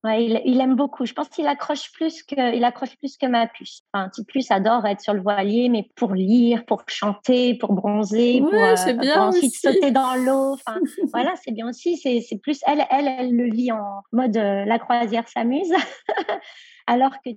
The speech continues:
Speaker 1: Ticker me semble suivre les pas de son, de Papa Voyage et,
Speaker 2: Bah oui.
Speaker 1: et semble vraiment fan, fan vraiment de, de bateau et de, il veut apprendre les manœuvres, il veut aider, participer.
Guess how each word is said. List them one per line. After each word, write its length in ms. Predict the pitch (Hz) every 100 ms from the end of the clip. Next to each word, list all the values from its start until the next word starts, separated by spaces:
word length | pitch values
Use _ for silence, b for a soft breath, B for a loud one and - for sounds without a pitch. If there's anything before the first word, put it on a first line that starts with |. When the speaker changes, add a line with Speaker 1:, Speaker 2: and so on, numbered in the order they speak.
| _
Speaker 1:
Ticker 500 | - 240 285 277 254
me 140 | 233 233
semble 440 | - 240 214 220
suivre 420 | 240 - 262 240
les 240 | 214 214 202
pas 240 | - 233
de 320 | 226 214 202
son, 380 | 202 - 202 196 -
de 300 | 233 214 202
Papa 300 | 214 208 202
Voyage 480 | 202 208 226 254 208
et, 40 |
Speaker 2:
Bah 180 | 190 185
oui. 80 | 208
Speaker 1:
et 60 |
semble 220 | 202 208 208
vraiment 340 | 220 226 233 - -
fan, 420 | - 285 277 262 214
fan 320 | - 262 262
vraiment 300 | 226 233 247
de, 180 | 214 202
de 160 | 180
bateau 480 | 190 214 214 277 277
et 80 | 233
de, 540 | 196 202 196 196 196 202 -
il 120 | 226
veut 80 | 214
apprendre 320 | 208 - 214
les 80 | 220
manœuvres, 600 | 208 196 247 269 269 214
il 120 | 220
veut 120 | 208
aider, 320 | 220 185 233 262
participer. 680 | 185 - - 202 - - 208